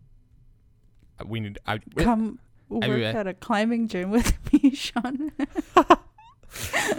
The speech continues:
Speaker 1: If, you know.
Speaker 2: Honestly, you are so, like, you would be a welcoming face.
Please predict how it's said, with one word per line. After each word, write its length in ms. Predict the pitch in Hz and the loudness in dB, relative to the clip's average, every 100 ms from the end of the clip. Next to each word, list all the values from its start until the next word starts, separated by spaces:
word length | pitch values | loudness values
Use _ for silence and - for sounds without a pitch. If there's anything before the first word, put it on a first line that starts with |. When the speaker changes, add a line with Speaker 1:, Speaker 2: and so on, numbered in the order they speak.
| - 302 - 262 254 - - | -2 -4 -2 0 0 0 2
Speaker 1:
If, 180 | 156 - - - - - - - - - - | 2 2 -10 -14 -18 -20 -20 -20 -20 -20 -4
you 80 | 220 | 2
know. 80 | 226 | 4
Speaker 2:
Honestly, 460 | 240 285 - 285 | 4 2 0 2
you 260 | 269 220 214 | 2 2 2
are 180 | 220 233 | 2 2
so, 380 | 226 - 190 196 | -2 -2 0 0
like, 480 | 196 175 185 - - _ _ _ _ _ _ _ _ _ - - _ _ | -2 -4 -6 -12 -20 _ _ _ _ _ _ _ _ _ -20 -20 _ _
you 240 | - 202 214 | -6 -4 0
would 320 | 226 202 - | 0 0 -2
be 440 | 202 190 185 185 - - _ | -4 -2 -2 -6 -10 -20 _
a 140 | 196 180 | -4 -4
welcoming 640 | 180 - - - 175 175 | -4 -8 -10 -8 -8 -8
face. 540 | 180 - - - - | -10 -14 -14 -16 -16